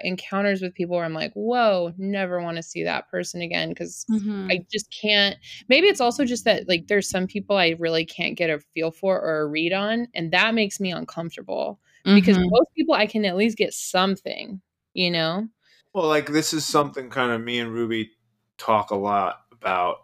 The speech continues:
Speaker 3: because I feel like, you know, I feel like I'm judging the whole spiritual community on social media, but
Speaker 1: <laughs>
Speaker 3: something that, like, I think a lot of people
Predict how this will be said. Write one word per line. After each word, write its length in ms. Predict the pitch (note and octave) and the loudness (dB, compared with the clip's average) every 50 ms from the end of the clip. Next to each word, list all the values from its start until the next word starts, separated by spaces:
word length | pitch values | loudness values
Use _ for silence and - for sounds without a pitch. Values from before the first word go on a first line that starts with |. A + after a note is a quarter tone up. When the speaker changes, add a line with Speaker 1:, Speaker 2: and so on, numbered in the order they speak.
| _ _ _ | _ _ _
Speaker 3:
because 320 | A#2 A2 - A#2+ A2 G2+ | -10 -2 0 0 2 2
I 100 | G#2+ G2+ | 0 -2
feel 220 | - - B2 A#2 A2 | 0 2 2 2 4
like, 280 | G#2 G2+ G2 - - - - _ _ _ _ _ _ _ _ _ _ _ _ | 2 2 -2 -4 -10 -18 -20 _ _ _ _ _ _ _ _ _ _ _ _
you 120 | - A#2+ G#2+ | -6 -4 -4
know, 80 | G2 G2 | -2 -2
I 100 | G#2 G2+ | -4 -2
feel 160 | - B2+ A#2+ | 0 0 0
like 140 | G#2+ G2+ G#2 | 0 0 -2
I'm 140 | G#2 G#2 G#2 | -4 -6 -6
judging 480 | - A2 A#2+ A#2 A2+ G#2 A2+ A2+ A2+ | -2 0 2 2 2 2 -2 -2 -2
the 80 | A2 G#2+ | -2 0
whole 240 | G2+ A#2 A2+ A2+ A2 | 2 2 2 2 0
spiritual 480 | - - - C3 B2+ A#2+ - B2+ B2 | -2 0 2 4 4 4 2 -2 -4
community 580 | A2+ - C#3 C3 C#3 D3 D3 C#3+ C#3 C#3 C3+ C3 | -2 -2 -2 0 4 4 4 6 6 4 4 4
on 140 | C3 C3 B2+ | 2 2 2
social 340 | A2+ C#3 C3 A#2 - C#3 C3+ | 2 2 2 2 2 0 0
media, 380 | C#3+ D#3 D#3 C#3+ D3 C#3+ C#3 | 2 2 6 6 8 8 6
but 320 | - - A#2+ A2+ A2+ - - | 6 6 6 6 6 4 2
Speaker 1:
<laughs> 460 | A4 F4+ G#4 G4+ - - _ - _ | -2 -2 -2 -6 -8 -10 _ -16 _
Speaker 3:
something 680 | - - D3 C#3+ D3 C#3+ - D3+ D3+ C#3+ C#3+ C#3+ C#3 | 0 4 4 4 4 4 4 6 6 6 6 2 2
that, 360 | B2+ A#2+ A#2+ A#2+ A2+ A2+ - A#2 | 4 4 4 4 2 0 0 2
like, 200 | B2 A#2 A2 A2+ | 2 2 2 2
I 120 | A2+ A2+ | 0 0
think 260 | A2 - - C3 A#2+ A2+ | 0 -2 -4 -2 0 0
a 40 | |
lot 300 | A2 G#2+ A2 A2 A2+ A#2 A#2 | 2 2 4 4 4 4 2
of 80 | G2+ | 2
people 300 | - B2+ A2+ - A2 G#2+ | 0 -4 -2 0 -2 -2